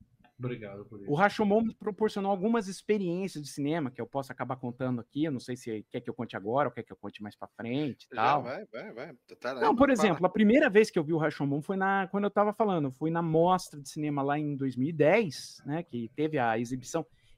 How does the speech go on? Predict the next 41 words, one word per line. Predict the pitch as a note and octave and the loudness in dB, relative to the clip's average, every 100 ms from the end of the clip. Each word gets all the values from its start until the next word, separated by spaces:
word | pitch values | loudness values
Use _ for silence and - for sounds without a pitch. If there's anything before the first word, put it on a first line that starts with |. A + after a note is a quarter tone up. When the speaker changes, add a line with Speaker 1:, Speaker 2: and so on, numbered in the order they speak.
| C#3+ | -14
Speaker 2:
inclusive | C3 D3 F3 F#3 | -8 -6 -6 -8
veio | C3 D3+ G3+ A#3+ C3+ B2 | -4 0 2 2 0 -2
a, | A#2+ A2+ G#2+ | -2 -4 -6
a, | - | -8
a | A#2 F2 G2 F2 F2 _ _ _ _ - | -8 -8 -10 -16 -20 _ _ _ _ -10
assistente | - D#3+ - F3 G#3 D#3+ | -8 -8 -4 -2 -2 -4
de | |
produção | D3+ D#3+ - E3+ D#3+ | -6 -6 -4 -2 0
e | E3 F#3 | 2 2
a | C#3 | 0
produtora | D#3+ D3 - D3+ | -2 -6 -4 -4
do | B2 E3 | -2 -2
Kurosawa, | F#3+ F3 D3 - C#3 E3 | -2 -2 -2 2 4 6
velhinha, | A3+ F#4+ G#4 G#4 G4 E4+ C#4 A#3+ | 4 0 0 0 0 2 2 2
tal, | - D4 C#4 | 2 2 4
ela | G3+ | 2
tava | G3+ G3+ | 2 -2
com | G#3+ | -2
o | |
livrinho | G3+ D#3+ F#3 G3 F#3 | -4 -2 -2 -2 -2
dela, | D#3 F3+ F#3 E3 | 2 4 6 2
tal, | D#3+ F#3+ F#3+ _ _ _ _ | 2 2 2 _ _ _ _
e, | - F3 F#3 | -6 -6 -4
e | |
teve | - F3+ D#3+ | 0 2 2
a | |
exibição, | C#3+ D3+ E3+ - F#3 | 0 -4 -8 -2 -2
foi | F#3 D#3 | 0 -4
o | |
primeiro | D#3 D#3+ E3+ | -2 -4 -4
filme | F3+ | -6
que | D#3 | -4
ela | D3+ | -4
trabalhou | D3+ D3+ C#3 | -2 -2 -2
com | - D#3+ | -4 -6
ele, | D3+ F3+ D3 | -4 -4 -6
tal, | C#3 C#3 | -8 -8
foi | B2+ | -6
o | |
Rashomon, | C#3 B2+ F#3+ E3 F3+ | -8 -8 -6 -6 -6
e, | E3 | -8